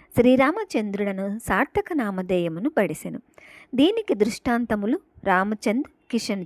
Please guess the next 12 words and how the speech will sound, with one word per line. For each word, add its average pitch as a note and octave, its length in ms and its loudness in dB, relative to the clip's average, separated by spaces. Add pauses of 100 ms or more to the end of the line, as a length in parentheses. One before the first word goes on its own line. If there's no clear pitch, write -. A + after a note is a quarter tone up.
(120)
చంద్, E3+ 200 -6 (560)
సాయి A3 420 4
చంద్ B3+ 280 0 (220)
అను E4+ 160 2
నామములు. E3+ 580 -4 (500)
ఇంతటి D4+ 440 4
మహోన్నత A#3 580 0
తత్వమును A3 540 -2
సూచించుచున్న F#3 840 -4
జాబిల్లి G3 800 0 (380)
పసివారికి G3+ 600 0
మాత్రం G#3+ 440 -2